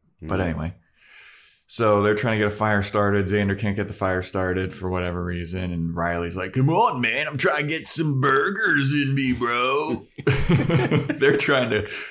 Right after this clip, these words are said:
Speaker 1: make up for personality that Riley didn't have last season. <laughs>
Speaker 2: And they're missing the mark again,
Speaker 1: Yes.
Speaker 2: too. It sucks.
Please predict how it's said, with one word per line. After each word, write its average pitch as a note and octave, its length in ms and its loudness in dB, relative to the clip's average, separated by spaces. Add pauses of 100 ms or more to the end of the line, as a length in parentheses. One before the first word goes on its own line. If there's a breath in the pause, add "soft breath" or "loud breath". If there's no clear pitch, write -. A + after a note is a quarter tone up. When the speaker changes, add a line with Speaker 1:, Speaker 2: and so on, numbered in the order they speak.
(140 loud breath)
Speaker 1:
make G#2 240 4
up G#2 180 4
for F#2+ 440 2 (100)
personality F#2+ 720 0
that E2 120 0
Riley E2+ 320 2
didn't E2 240 -4
have D#2+ 260 -6
last D#2+ 340 -4
season. G2+ 440 -4
<laughs> - 60 -20 (140)
Speaker 2:
And F#2 160 -4
they're F#2+ 200 0
missing D#2 420 -4
the A#1+ 100 -10
mark A#1+ 440 -8
again, D3 160 0 (380)
Speaker 1:
Yes. - 160 0
Speaker 2:
too. D2 300 -2
It E2+ 120 -2
sucks. D#2 760 -4